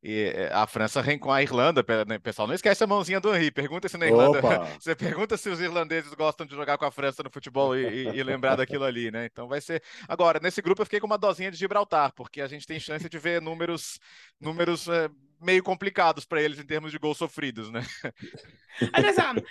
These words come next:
Speaker 3: a, a Holanda ficou de fora da última Euro porque caiu no grupo da França, né?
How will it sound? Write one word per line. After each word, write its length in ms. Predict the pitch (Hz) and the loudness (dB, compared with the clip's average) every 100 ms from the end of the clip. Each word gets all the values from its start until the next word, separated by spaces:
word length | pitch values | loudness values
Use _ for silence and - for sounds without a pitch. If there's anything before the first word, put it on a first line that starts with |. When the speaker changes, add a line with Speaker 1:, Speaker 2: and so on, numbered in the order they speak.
| 226 | -2
Speaker 3:
a, 580 | 247 254 254 240 240 247 | 2 2 2 0 0 2
a 60 | |
Holanda 560 | 254 262 220 254 370 311 | 4 4 2 -2 -2 -4
ficou 280 | - 269 294 | -6 -6 -6
de 80 | 302 | -4
fora 260 | 269 277 | 0 0
da 140 | 269 262 | 2 2
última 400 | 302 320 311 233 | 2 0 0 2
Euro 520 | 247 311 381 392 392 _ _ - | 2 2 4 4 2 _ _ -6
porque 480 | 285 285 269 285 302 - | -6 -4 -4 -4 -4 -2
caiu 220 | 311 294 | 0 0
no 80 | 320 | -2
grupo 220 | 311 339 | -4 -2
da 120 | 359 | -4
França, 440 | - 277 294 240 | -2 -2 -2 -4
né? 180 | 190 214 | -4 -4